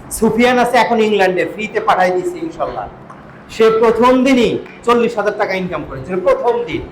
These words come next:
এরকম হাতে খড়ি দিয়ে। এটা কিন্তু সম্ভব আজকে থেকেই। তার পথ বলে দিচ্ছি, আরো বলবো যে আপনারা কিভাবে আমাদের প্রতিষ্ঠানে যাবেন। তিন মাসের ফ্রি কোর্স সরকার থেকে, আমরা যে উদ্দেশ্যে এখানে এসেছি,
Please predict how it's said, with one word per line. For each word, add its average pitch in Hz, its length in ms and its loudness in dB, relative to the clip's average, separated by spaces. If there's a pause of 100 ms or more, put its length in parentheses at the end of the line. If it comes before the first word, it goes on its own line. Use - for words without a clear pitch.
(520)
এরকম 214 540 2
হাতে 190 340 0
খড়ি 190 200 2
দিয়ে। 139 240 -4 (720)
এটা 190 260 2
কিন্তু 226 380 0
সম্ভব 202 640 0
আজকে 196 360 -2
থেকেই। 175 340 -6 (600)
তার 196 120 4 (120)
পথ 202 340 2
বলে 233 140 -2
দিচ্ছি, 254 420 -8 (140)
আরো 226 320 0
বলবো 220 480 -4 (520)
যে 165 60 -8
আপনারা 202 420 -6
কিভাবে 202 360 -2
আমাদের 196 380 -4
প্রতিষ্ঠানে 214 520 -12
যাবেন। 220 380 -4 (120)
তিন 214 200 -18
মাসের 190 320 -6
ফ্রি 208 240 -8
কোর্স 196 320 -2
সরকার 196 420 0
থেকে, 196 180 -6
আমরা 175 260 -2
যে 190 200 -2
উদ্দেশ্যে 185 460 -2
এখানে 180 260 -10
এসেছি, 160 400 -12